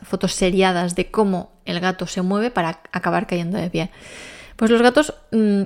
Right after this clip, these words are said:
no, no nacen con esta capacidad. En realidad es algo que desarrollan a partir de las tres semanas de vida y que se consigue ya dominar del todo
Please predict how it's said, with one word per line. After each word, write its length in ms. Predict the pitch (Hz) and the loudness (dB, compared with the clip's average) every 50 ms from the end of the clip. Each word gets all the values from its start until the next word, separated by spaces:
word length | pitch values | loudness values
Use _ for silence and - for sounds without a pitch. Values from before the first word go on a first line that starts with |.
| - - - | -4 -2 2
no, 540 | 220 214 208 202 202 196 202 226 233 220 214 | 4 6 6 6 4 4 4 4 4 4 4
no 180 | 214 220 247 | 4 2 2
nacen 480 | 240 233 254 254 - - 165 170 175 175 | 2 2 0 0 0 0 0 0 0 -2
con 160 | - 185 180 | -2 -2 -2
esta 200 | 180 - - - | -2 -2 -4 -4
capacidad. 640 | - 165 - - 175 - 185 165 175 160 160 165 - - - | -4 -4 -4 -4 -6 -4 -4 -2 -2 -2 -2 -4 -6 -8 -6
En 140 | 220 180 180 | -4 0 2
realidad 240 | 185 180 190 202 | 2 4 4 4
es 120 | 208 208 - | 4 2 2
algo 200 | 226 226 233 233 | 0 0 0 2
que 80 | 233 | 2
desarrollan 600 | 214 202 196 - 196 185 190 190 208 226 226 233 - - - - - - - _ | 2 2 2 2 2 4 4 4 4 4 2 0 -4 -10 -20 -20 -20 -20 -16 _
a 140 | - 202 190 | 0 2 4
partir 240 | - 190 190 202 202 | 4 4 4 6 4
de 60 | 208 | 4
las 120 | 208 - - | 4 2 0
tres 200 | 196 202 202 - | -2 -2 0 0
semanas 440 | - 196 180 185 180 180 180 208 | 0 0 2 2 2 2 2 2
de 100 | 180 180 | 2 4
vida 320 | 180 208 233 226 226 294 - - - - - - - - - - - _ _ _ _ _ - - | 4 4 4 4 2 -2 -2 -10 -20 -20 -20 -20 -20 -20 -20 -20 -20 _ _ _ _ _ -2 2
y 380 | 202 196 185 185 180 - - - | 2 4 4 4 0 -2 -2 0
que 100 | - 185 | 0 0
se 140 | - 196 | 0 2
consigue 760 | - 196 190 - - 214 208 233 240 247 247 240 240 233 214 202 | 2 0 0 2 2 0 4 4 4 6 6 4 2 2 2 0
ya 280 | 202 220 214 208 202 190 | 2 4 4 4 4 2
dominar 400 | 185 190 196 190 190 196 202 208 | 2 2 2 4 4 4 4 4
del 180 | 220 214 202 - | 4 2 4 4
todo 480 | 214 214 233 247 269 302 - _ _ | 2 4 4 2 0 -2 -4 _ _